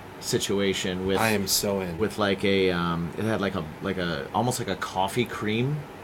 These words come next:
Speaker 1: <sighs> It's so good, dude. Uh, and then, uh, uh, Annie and my mom both had,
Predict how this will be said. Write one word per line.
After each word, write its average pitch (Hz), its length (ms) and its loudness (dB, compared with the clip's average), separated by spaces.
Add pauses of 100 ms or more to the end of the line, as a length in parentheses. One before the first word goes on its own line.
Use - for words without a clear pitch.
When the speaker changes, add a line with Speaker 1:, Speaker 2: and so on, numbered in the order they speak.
Speaker 1:
<sighs> - 840 -14
It's 113 260 8
so - 460 6
good, 107 340 0
dude. 90 240 -2 (460)
Uh, 98 440 4 (160)
and 101 220 0
then, 101 320 0
uh, 90 400 -2 (1400)
uh, 95 400 -2 (100)
Annie 127 260 4
and 131 100 4
my 120 100 4
mom 113 260 2
both 104 240 2
had, 104 260 2